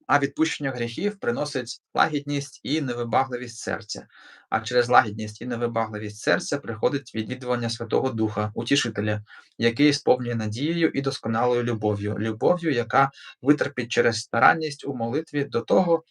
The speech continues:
як кінець настане, коли всі святі житимуть з Богом. Ось, сину мій, я напишу тобі знову, якщо не піду незабаром проти ламанійців.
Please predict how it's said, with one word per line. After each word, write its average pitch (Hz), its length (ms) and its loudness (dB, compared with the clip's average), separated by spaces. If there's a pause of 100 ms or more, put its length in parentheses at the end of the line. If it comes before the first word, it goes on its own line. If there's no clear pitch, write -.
(180)
як 117 240 0
кінець 131 360 -2
настане, 107 540 -2
коли - 200 -2
всі - 300 -2
святі 143 460 -2
житимуть 117 380 -4
з - 60 -20
Богом. 95 260 -2 (800)
Ось, 180 280 6
сину 143 320 0
мій, 110 320 -2
я 123 180 2
напишу 143 360 -4
тобі 135 260 0
знову, 110 400 0
якщо 117 400 4
не 127 100 -2
піду 127 380 2 (400)
незабаром 131 580 6
проти 120 260 4
ламанійців. 117 760 -2